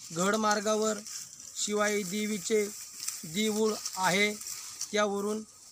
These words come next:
शिवाजी असे नाव ठेवण्यात आले. शिवाजी महाराजांनी जिंकलेला पहिला किल्ला तोरणा किल्ला, वयाच्या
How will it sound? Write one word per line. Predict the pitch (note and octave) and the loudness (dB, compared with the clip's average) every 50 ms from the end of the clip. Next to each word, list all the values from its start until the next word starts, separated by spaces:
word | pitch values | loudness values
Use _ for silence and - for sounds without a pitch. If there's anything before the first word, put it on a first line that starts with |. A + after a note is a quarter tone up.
| - | -4
शिवाजी | - - G#3 G#3 G#3 G#3 G3+ F#3 G3 A3 A3 A3 A3 - - - - - - - - | -2 -2 0 2 0 0 0 0 -2 -4 -4 -6 -8 -12 -16 -18 -18 -16 -16 -12 -6
असे | F3+ F3+ F#3+ F3+ - - A3 G#3 G3+ G3 G3+ A3 - - - - - - - | -4 -2 0 2 2 4 4 2 2 0 -2 -6 -12 -18 -20 -20 -20 -14 -8
नाव | E3+ F3+ F#3+ G3 G3+ G3+ G3+ G#3 - - - - - - - - - | -4 0 2 2 2 2 0 -4 -10 -16 -20 -20 -20 -20 -18 -10 -6
ठेवण्यात | F3+ F#3 F#3 F#3 G3 G3 G3+ G3 G3 - - - - | -4 -4 -2 -2 -2 -2 -2 -2 -4 -6 -10 -10 -2
आले. | G#3 F#3+ G3+ G3+ E3+ D3+ C3+ B2 - - - - - - - - - - - - - - - - - - - - - - - - | 2 2 4 4 2 0 -6 -8 -12 -16 -16 -16 -16 -18 -18 -18 -18 -16 -16 -14 -14 -12 -12 -12 -12 -12 -12 -14 -14 -8 -4 -2
शिवाजी | - A3+ A#3 A#3+ A#3+ A3 A3+ B3 | 0 4 4 4 4 4 2 0
महाराजांनी | A#3+ A#3 A3 F3 F#3 G#3 A3+ A#3 G#3 A#3+ A#3+ A#3+ A#3+ A#3+ A#3 A3+ A3+ A#3 - - - - - - - - - - - - - - - - - - - - - - - - - - - E3+ D3 | 2 2 4 4 4 4 4 4 4 2 2 2 2 2 2 0 0 -4 -8 -14 -18 -18 -18 -18 -18 -20 -20 -20 -18 -18 -16 -16 -16 -18 -20 -20 -20 -20 -20 -18 -18 -18 -18 -18 -14 -8 -2
जिंकलेला | D3+ G3+ A3+ A3+ A3 G3 A#3 A3+ A3+ A3+ A3+ A3+ A3+ G#3+ G#3+ A3+ - - - - | 2 4 6 6 4 4 2 0 2 2 4 2 2 0 0 -4 -8 -14 -6 -2
पहिला | - G3 F3+ F#3+ G3 G#3 G#3 | 2 2 2 4 4 2 2
किल्ला | - - A3 A3 A3 A3 G#3 G3+ G3 G3+ - - - - - - - - - - - - - - - - | 2 0 0 0 2 2 2 2 0 -2 -8 -14 -16 -16 -16 -14 -14 -14 -14 -14 -16 -18 -18 -14 -8 0
तोरणा | G3 G#3 G#3 G#3 G#3 G#3+ A3 G#3+ G#3+ | 4 4 6 6 6 4 2 2 0
किल्ला, | G#3 - - A#3 A3 A3 A3 G#3+ G#3 G3 F#3+ G#3 - - - - - - - - - - - - - - - D#4 | -2 -4 -2 -2 0 2 4 4 4 4 2 -2 -6 -14 -16 -18 -18 -20 -20 -20 -20 -20 -20 -20 -20 -16 -10 -6
वयाच्या | F#3 F#3+ G#3 G#3+ G#3+ G3+ D#3+ - A#3 A3 G#3 G3+ | -2 0 2 2 2 2 2 2 2 4 2 2